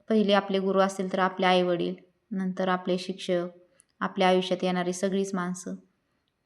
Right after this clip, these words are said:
आणि देवामध्ये गुरु म्हटलं तर माझे सगळ्यात जवळचे म्हणजे स्वामी. तर स्वामींना अगोदर मी पंचामृत, दही, दूध याने अभिषेक करून घेतलेला आहे.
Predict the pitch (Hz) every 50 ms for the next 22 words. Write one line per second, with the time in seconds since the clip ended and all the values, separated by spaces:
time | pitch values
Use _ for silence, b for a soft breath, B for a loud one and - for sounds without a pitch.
0 | _ _ - 196 185 185 190 190 180 202 190 190 185 185 185 185 175 170 196 202
1 | 214 214 - - - 190 185 190 185 185 190 208 202 202 196 180 175 185 185 -
2 | - 180 180 185 180 175 175 180 185 185 - 185 180 185 185 190 - - _ _
3 | _ _ _ _ _ 202 190 190 175 175 170 175 - 180 180 185 180 180 196 202
4 | - 233 202 180 170 - - - b b b b b b b b _ - 196 -
5 | - 196 185 190 190 190 190 190 185 190 180 180 180 180 180 185 185 185 - 196
6 | 196 190 - 196 185 185 185 180 180 190 180 196 196 190 196 190 190 185 180 185
7 | 180 175 180 190 214 220 - b b b b b b b b b b b b _
8 | _ _ _ _ _ _ _ _ _ _ _ _ _ _ _ _ 226 220 196 208
9 | 208 208 208 202 - - 202 196 190 190 190 185 208 208 - 185 180 175 170 180
10 | 202 202